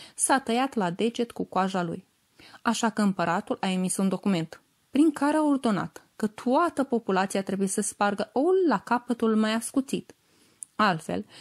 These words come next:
riscă o pedeapsă groaznică.” Deoarece oamenii erau tare nemulțumiți din cauza noii legi,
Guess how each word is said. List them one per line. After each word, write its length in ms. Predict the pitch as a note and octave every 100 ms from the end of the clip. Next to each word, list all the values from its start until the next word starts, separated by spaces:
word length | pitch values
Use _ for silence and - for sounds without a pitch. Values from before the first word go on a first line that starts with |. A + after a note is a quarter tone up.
| - -
riscă 640 | G#3+ C#4+ - - F3 -
o 100 | -
pedeapsă 480 | F3 E3+ E3 - F#3+
groaznică.” 680 | F3 F#3 E3+ F3+ - - G3 _ _ _ _ - - -
Deoarece 540 | F#4 B3+ G#3+ F3+ -
oamenii 420 | - E3+ E3+ E3+ E3+
erau 300 | F3 F3 _
tare 360 | C#4 A3+ D#3+ E3
nemulțumiți 580 | E3+ F3 - G3 F3
din 140 | - E3
cauza 320 | F#3+ F#3 F#3+
noii 200 | F#3+ G3
legi, 360 | A#3+ F#4+ -